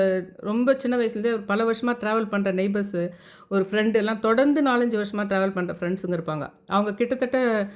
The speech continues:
சிப்லிங்ஸ், அ, லிஸ்ட்ல, ப-, பிரதர் சிஸ்டர் லிஸ்ட்ல தான் வருவாங்க.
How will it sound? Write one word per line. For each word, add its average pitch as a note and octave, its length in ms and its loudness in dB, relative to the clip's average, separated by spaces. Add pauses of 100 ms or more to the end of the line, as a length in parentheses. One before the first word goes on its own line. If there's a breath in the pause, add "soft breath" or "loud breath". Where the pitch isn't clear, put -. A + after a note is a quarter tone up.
(300 loud breath)
சிப்லிங்ஸ், A#3+ 400 2
அ, F#3+ 320 2
லிஸ்ட்ல, G3+ 480 0
ப-, F#3 500 2
பிரதர் G#3+ 180 2
சிஸ்டர் G#3 420 0
லிஸ்ட்ல G3+ 420 -2
தான் G#3+ 140 0
வருவாங்க. F#3+ 520 2